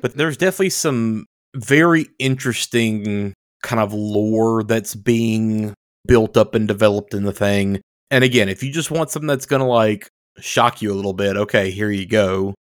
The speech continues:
I was surprised that it, again, went where it did at certain points in time. So it's worth checking out if you're into some extreme shit. So this is, again, When Evil Lurks on Shudder.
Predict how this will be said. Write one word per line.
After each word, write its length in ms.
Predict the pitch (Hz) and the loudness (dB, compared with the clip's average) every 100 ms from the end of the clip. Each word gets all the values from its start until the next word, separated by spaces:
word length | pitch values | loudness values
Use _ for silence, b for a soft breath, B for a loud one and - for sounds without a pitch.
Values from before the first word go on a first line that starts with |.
| _ - | _ -2
I 120 | 101 | 0
was 220 | 98 98 - | 2 0 -6
surprised 440 | 110 113 107 98 | -2 4 4 4
that 120 | 107 | 2
it, 160 | 104 101 _ - | 2 -2 _ -10
again, 420 | 107 110 101 101 | -2 0 0 0
went 200 | 107 101 | -2 -2
where 220 | 113 107 101 | -8 -4 -4
it 160 | 95 | -4
did 220 | 101 101 | 0 2
at 140 | 98 101 | 2 -4
certain 300 | - 95 98 | -6 -6 -8
points 340 | - 98 - | -6 -6 -6
in 80 | 101 | -10
time. 400 | - 98 95 98 | -2 0 2 -2
So 340 | - 98 98 95 | -2 -2 -2 0
it's 420 | 117 127 - - - _ _ | 0 0 -2 -6 -10 _ _
worth 240 | 107 139 139 | -4 -2 0
checking 340 | 170 160 160 | 0 2 2
out 140 | 165 160 | 4 4
if 140 | 131 | 2
you're 120 | 143 | -4
into 180 | 151 135 | -4 -6
some 180 | 139 131 | -8 -8
extreme 360 | - - 139 | -8 -4 -2
shit. 360 | 120 139 123 - _ | -2 0 0 -2 _
So 220 | - 107 | -6 -4
this 200 | 110 110 | -4 -6
is, 260 | 117 107 - | -6 -8 -10
again, 340 | 110 107 101 | -4 -2 0
When 160 | 110 113 | 0 0
Evil 400 | 117 117 110 101 | 0 0 0 0
Lurks 340 | 104 95 - | -2 -4 -10
on 160 | 104 107 | -10 -10
Shudder. 480 | - 113 107 113 | -6 -4 -4 -6